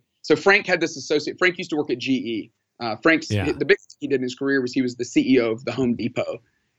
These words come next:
Speaker 1: And before this, he had been at General Electric, and he had a coworker there, uh, one of his colleagues that is a Jesus follower and is really engaged in his church.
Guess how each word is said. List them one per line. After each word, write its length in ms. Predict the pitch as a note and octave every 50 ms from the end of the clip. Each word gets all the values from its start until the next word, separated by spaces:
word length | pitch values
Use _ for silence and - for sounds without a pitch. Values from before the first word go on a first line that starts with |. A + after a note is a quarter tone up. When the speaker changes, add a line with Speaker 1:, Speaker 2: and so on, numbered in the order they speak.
| _ -
Speaker 1:
And 540 | B2+ C3 C3 C3 C3 B2+ B2 B2 B2 A#2+ A#2+
before 420 | A2 - - _ F#3+ G3+ F#3+ D#3
this, 220 | C3 B2+ B2+ B2 B2
he 80 | C#3
had 100 | C3+ B2
been 120 | C3+ D3+ D#3+
at 120 | D#3 -
General 340 | B2+ C#3+ C#3+ C#3+ C#3+ C3+ G2+
Electric, 600 | B2+ B2+ A#2+ B2 B2 - - B2 A#2 A2+ A2 -
and 100 | - -
he 60 | B2+
had 140 | B2+ D3 C#3+
a 40 | C3+
coworker 560 | - - F#3 F#3+ F3 D3+ C3 B2 - B2+ A#2+
there, 440 | A2+ A#2 A2+ A#2 A#2+ C3+ D3 - - _ -
uh, 300 | G#2+ G2 F#2 G#2 G2+ G#2
one 180 | G2 B2+ B2+
of 100 | B2+ B2
his 220 | - C3+ B2+ B2 -
colleagues 920 | - - - D3 C3 B2+ B2 B2 A2+ A#2 C3+ F3 F3+ E3 - - - - _ _ _ _ _ _ _
that 260 | C#3 C#3+ C3+ C3+ C3
is 180 | C3 B2+ B2 B2
a 260 | C3 B2 B2 A#2+ A#2+ B2 B2+ - - B2+
Jesus 460 | B2 B2 - G#3+ F3+ D3+ C#3+ - - -
follower 600 | - A#2+ A2+ G#2+ A2+ G#2+ G#2 F#2 D#2+ C#2+ - - _ -
and 220 | B2 B2 B2 B2
is 200 | B2+ A#2+ A#2 B2
really 240 | C3 C3+ B2+ C3 C3
engaged 440 | B2+ B2 A2+ A#2+ A#2+ A#2+ A#2 - -
in 60 | C3+
his 120 | C#3 C3+ -
church. 420 | - G#3+ - - - - - -